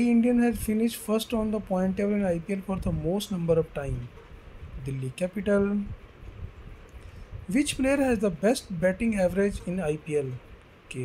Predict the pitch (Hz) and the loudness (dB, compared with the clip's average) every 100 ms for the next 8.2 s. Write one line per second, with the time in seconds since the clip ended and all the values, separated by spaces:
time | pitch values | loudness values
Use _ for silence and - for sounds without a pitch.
0 | 123 123 156 160 180 196 190 185 - - | -6 -6 -2 2 2 2 0 -2 -6 -16
1 | - - - - - - - - - - | -20 -20 -20 -18 -18 -18 -18 -18 -18 -20
2 | - - - - - - - - - 208 | -20 -20 -20 -20 -20 -20 -20 -18 -2 2
3 | 208 277 311 320 302 - 277 269 262 220 | 4 4 4 2 2 0 0 0 0 0
4 | 208 233 220 214 - 170 147 127 113 - | 0 2 2 0 -2 0 0 -2 -8 -16
5 | - - 147 139 135 139 143 170 196 202 | -20 -16 -14 -8 -8 -8 -6 -2 -2 -4
6 | - - - - - - - - 135 135 | -8 -16 -18 -18 -20 -20 -20 -6 -2 -2
7 | 127 127 123 143 139 165 202 202 196 196 | -2 -4 -6 -4 0 0 2 0 0 0
8 | 190 202 | 2 2